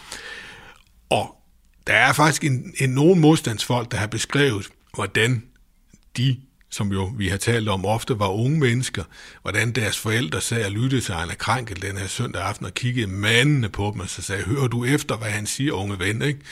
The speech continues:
Altså, øhm, pas på, hvad I, hvad I laver." Så især i den ældre generation, måske også i landbefolkningen, der, der var han ikke nødvendigvis bare sådan en, man, man slukkede for. Øhm, det bliver han efterhånden.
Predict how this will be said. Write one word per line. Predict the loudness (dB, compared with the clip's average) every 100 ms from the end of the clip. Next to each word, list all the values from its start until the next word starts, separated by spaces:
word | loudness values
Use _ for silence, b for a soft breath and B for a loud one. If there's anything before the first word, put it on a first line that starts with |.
| B B B
Altså, | -8 -6 -4 -4 -4
øhm, | -4 -6 -6
pas | -6
på, | 0 0 2
hvad | 0 0
I, | -2
hvad | -4 -4
I | -2
laver." | -2 0 0 -2 B B B
Så | -4
især | -2 0 6 6
i | 6
den | 2
ældre | 4 4 4 0
generation, | 0 0 -2 2 2 2 -4 B B
måske | -8 0 0 4
også | 2 2 -4 -4
i | 0
landbefolkningen, | 0 2 0 0 0 0 -4 -4 -2
der, | 0 2 0 -2 B B 0
der |
var | 2
han | 2 2
ikke | 0 0
nødvendigvis | 2 2 2 -2 -2 -2
bare | 0 0
sådan | 0 -2 0
en, | -2 -2
man, | -2 -4 -6 -12
man | -6 -4
slukkede | -4 -2 0 0 -4 -4
for. | -4 -4 -6 _ B B B B B B -8
Øhm, | -4 -4 -6
det | -6 -4
bliver | 0 2 2
han | 0
efterhånden. | -4 -4 -2 -2 -2 -4